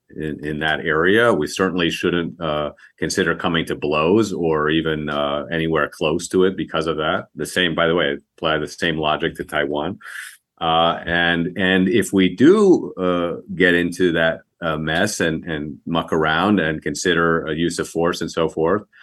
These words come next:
uh, that it would quickly escalate. I mean, these are really, to me, uh, just, uh, this is just strategy one oh one, and I'm shocked that, uh,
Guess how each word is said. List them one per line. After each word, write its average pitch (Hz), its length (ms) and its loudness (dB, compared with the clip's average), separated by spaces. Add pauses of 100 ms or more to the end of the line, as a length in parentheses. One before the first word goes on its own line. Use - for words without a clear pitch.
(560)
uh, 104 320 4
that 113 200 4
it 151 120 2
would 214 440 6
quickly 87 400 0
escalate. 78 580 -2
I 90 60 0
mean, 113 180 4
these 156 240 4
are 95 320 4
really, 107 460 2
to 98 120 -4
me, 95 380 0
uh, 80 200 -8
just, 76 360 -4
uh, 78 140 0
this 85 180 -2
is 98 100 -6
just 92 200 -4
strategy 92 440 2
one 85 220 2
oh 80 80 2
one, 82 320 2
and 73 160 -4
I'm 71 240 -4
shocked 87 500 -2
that, 73 200 -6 (120)
uh, 71 300 -6